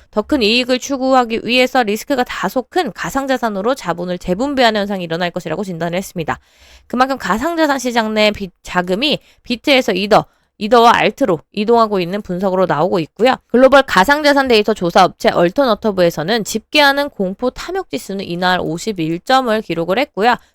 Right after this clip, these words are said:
중립적인 수준으로 볼 수 있습니다. 전날 사십팔 퍼센트보다는 좀 올랐습니다. 해당 지수는 영에 가까울수록 극단적 공포를, 백에 가까울수록 극단적 낙관을 각각 의미하는데요.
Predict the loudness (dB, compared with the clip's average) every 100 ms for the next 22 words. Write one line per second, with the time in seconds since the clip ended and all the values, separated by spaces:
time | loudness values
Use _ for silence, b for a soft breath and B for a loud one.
0 | _ -4 -4 0 -2 -2 -8 -8 -6 -2
1 | -2 -4 -8 -8 -4 -4 b b b -2
2 | 0 0 0 -4 -4 -6 -4 -4 -2 -4
3 | -4 -4 -2 -2 -2 -2 -2 -4 0 0
4 | -2 -8 -8 -4 -2 -2 -2 -6 -6 -6
5 | -6 -2 -4 -4 -6 2 2 2 -6 -8
6 | -8 -6 -6 -4 -6 -6 -2 2 2 -2
7 | _ _ -2 2 2 2 -12 _ 4 4
8 | 0 -4 -4 -8 -6 -4 -6 -8 -10 _
9 | -2 -2 -6 -4 -4 -4 -2 -4 -4 0
10 | 0